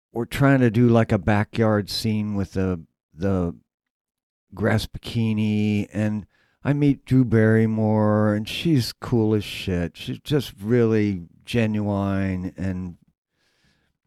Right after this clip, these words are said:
very into, you know, I gave her my postcards and stuff, and so, uh, it didn't work out that day because, um, it was gonna rain, and Mark said, you know,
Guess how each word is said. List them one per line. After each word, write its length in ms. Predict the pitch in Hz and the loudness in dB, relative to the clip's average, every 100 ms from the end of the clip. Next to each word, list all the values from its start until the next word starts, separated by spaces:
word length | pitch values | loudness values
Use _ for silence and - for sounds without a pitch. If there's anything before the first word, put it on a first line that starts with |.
| _ - | _ -8
very 380 | 107 135 139 117 | 2 6 6 6
into, 800 | 107 104 92 110 104 101 95 - _ _ - | 2 -2 0 2 2 2 0 -4 _ _ -18
you 60 | 104 | -8
know, 120 | 107 | -6
I 40 | 107 | -2
gave 220 | 95 98 | 0 0
her 80 | 104 | 0
my 160 | 95 | -2
postcards 800 | 95 - 92 - 107 98 92 87 | -4 -2 -4 -4 -4 -2 -2 -4
and 100 | 95 | -8
stuff, 400 | - 90 90 - | -6 -4 -4 -4
and 260 | 98 90 90 _ _ _ _ _ _ | -8 -8 -14 _ _ _ _ _ _
so, 520 | - - 135 135 123 - | -4 4 6 6 2 -4
uh, 420 | - 131 131 120 85 | -4 -2 -2 -4 -6
it 140 | 117 | -4
didn't 280 | 156 156 147 | -2 -2 0
work 260 | 143 139 | 0 2
out 280 | 139 135 127 _ 80 | 0 0 0 _ -8
that 340 | 101 98 64 | -4 -4 -4
day 440 | 87 82 71 73 76 - | -4 -4 -4 -6 -10 -8
because, 680 | 92 - 107 98 82 - - - | -8 -2 0 0 -2 -10 -16 -8
um, 580 | 95 95 90 87 85 95 _ _ _ _ _ - | -6 -4 -6 -10 -14 _ _ _ _ _ _ -4
it 160 | 135 | -2
was 200 | 127 120 | -2 -4
gonna 280 | - 139 147 | 0 0 2
rain, 640 | 120 127 131 135 139 139 | 2 2 2 2 0 -2
and 300 | 135 101 107 | -4 -6 -6
Mark 280 | 107 120 113 | -4 -4 -4
said, 340 | - 131 117 87 | 0 0 0 -2
you 140 | 123 | -4
know, 360 | 117 113 110 | -2 -2 -4